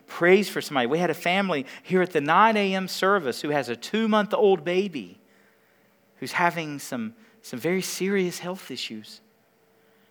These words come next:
They brought her for us to pray for today.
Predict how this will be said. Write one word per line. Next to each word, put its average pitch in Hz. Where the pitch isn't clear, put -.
They 160
brought 170
her 135
for -
us 139
to 131
pray 160
for 131
today. 101